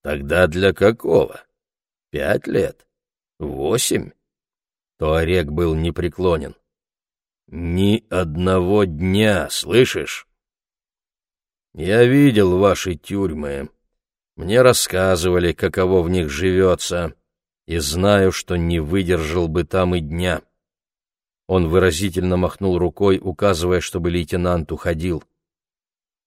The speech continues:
«Хочешь схватить меня? Приходи за мной». Разман тяжело поднялся,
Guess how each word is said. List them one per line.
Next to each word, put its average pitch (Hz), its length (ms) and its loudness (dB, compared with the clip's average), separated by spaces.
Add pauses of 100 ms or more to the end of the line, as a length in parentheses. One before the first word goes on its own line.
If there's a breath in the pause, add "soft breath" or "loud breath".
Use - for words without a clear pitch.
(100)
«Хочешь 90 520 -4
схватить 85 560 -4
меня? 73 380 -8 (960)
Приходи 104 480 0
за 69 180 -6
мной». 64 380 -14 (1300)
Разман 90 640 2
тяжело 92 480 2
поднялся, 87 840 -2